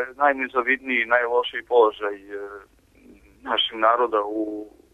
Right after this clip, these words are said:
Republici Hrvatskoj još uvek, iako je ona ušla u Evropsku uniju i u Federaciji Bosne i Hercegovine, ni u Albaniji nije ništa bolji, dok, e, je u drugim zemljama, dakle,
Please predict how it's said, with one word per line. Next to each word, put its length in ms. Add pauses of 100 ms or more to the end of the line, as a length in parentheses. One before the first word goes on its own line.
(140)
Republici 520
Hrvatskoj 520 (120)
još 140 (140)
uvek, 320
iako 260
je 80
ona 200
ušla 180
u 160
Evropsku 300 (140)
uniju 260
i 100
u 100
Federaciji 640
Bosne 260 (880)
i 100 (160)
Hercegovine, 640
ni 140 (200)
u 120
Albaniji 600
nije 200
ništa 340 (440)
bolji, 300 (360)
dok, 240
e, 120 (560)
je 140
u 140 (200)
drugim 360 (160)
zemljama, 340 (140)
dakle, 320